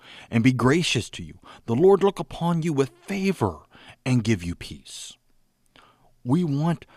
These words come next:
the Lord's face to shine on us. He, we want us, him to look on us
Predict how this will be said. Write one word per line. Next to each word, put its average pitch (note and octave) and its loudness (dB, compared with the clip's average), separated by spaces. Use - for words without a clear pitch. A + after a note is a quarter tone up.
the C3 2
Lord's C#3+ 2
face C3 0
to A2+ -8
shine A#2 -2
on F2+ -4
us. - -12
He, A3 0
we G3 0
want G3 0
us, - -6
him F3 -8
to F#3 0
look D#3+ 0
on D#3+ 0
us C#3+ -8